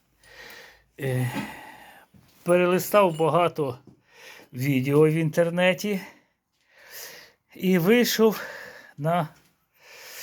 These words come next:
ну, така думка в мене склалася, що більше, чим півтори тисячі, не вартує ставити. Можна було б менше. Але щоб менше, ну, триста діаметр шківка, то, як думаю, що півтори тисячі буде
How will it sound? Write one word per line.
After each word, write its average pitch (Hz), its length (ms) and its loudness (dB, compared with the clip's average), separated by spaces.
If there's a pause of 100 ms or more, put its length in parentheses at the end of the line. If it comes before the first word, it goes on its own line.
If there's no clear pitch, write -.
(1080)
ну, 175 180 0
така 170 380 2
думка 151 340 2
в 127 40 0
мене 127 220 -2
склалася, 127 560 -2
що - 280 -4
більше, 151 380 -2
чим 135 240 -4
півтори 143 500 -2
тисячі, 240 680 -4
не 160 180 2
вартує 156 560 -2 (240)
ставити. - 640 -6 (580)
Можна 190 360 2
було 185 260 0
б 170 60 -8
менше. 120 540 -6 (720)
Але 170 480 2
щоб 180 260 -6
менше, 220 460 -2
ну, 180 400 -10 (140)
триста 190 500 0
діаметр 160 600 0
шківка, 170 580 -4
то, 151 160 -8
як 139 220 -6
думаю, 143 360 -2
що 127 180 -6
півтори 147 460 -6
тисячі 127 460 -8
буде 123 440 -6